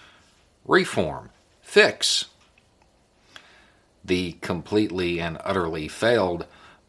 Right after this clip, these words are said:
American asylum system got leaked. Um, it appears that this was something they were trying to do kinda under the radar, better to ask for forgiveness than permission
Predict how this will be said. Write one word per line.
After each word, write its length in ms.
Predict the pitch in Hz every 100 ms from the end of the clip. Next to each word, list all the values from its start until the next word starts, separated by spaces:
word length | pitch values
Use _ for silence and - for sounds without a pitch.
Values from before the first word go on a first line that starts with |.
| -
American 680 | 95 85 87 - 82 78 - -
asylum 580 | 82 - 107 113 87
system 500 | 78 - - 78 73 - _ - - _ _ _ _ _ _ _ _
got 400 | 110 98 - -
leaked. 460 | 90 80 - - - _ _ _ _ _ _ _ _ _ _ _ _ _ _ _ _ _ _ _ _ - - _ _ _ _ _
Um, 560 | - 87 82 80 76 69 - _ _
it 100 | 113
appears 800 | 98 - - 185 101 95 107 - - - - - - - _
that 180 | 98 92
this 220 | 104 -
was 100 | 101
something 260 | 104 95 92
they 100 | 90
were 60 |
trying 360 | 82 - 110 104
to 80 | 95
do 200 | 92 92
kinda 460 | - 92 87 87
under 160 | 87 87
the 80 | 80
radar, 480 | 80 90 90 90 87
better 260 | 85 82
to 80 | 78
ask 320 | 80 80 -
for 140 | - 82
forgiveness 500 | - 85 85 82 -
than 180 | 80
permission 520 | 76 80 80 - 139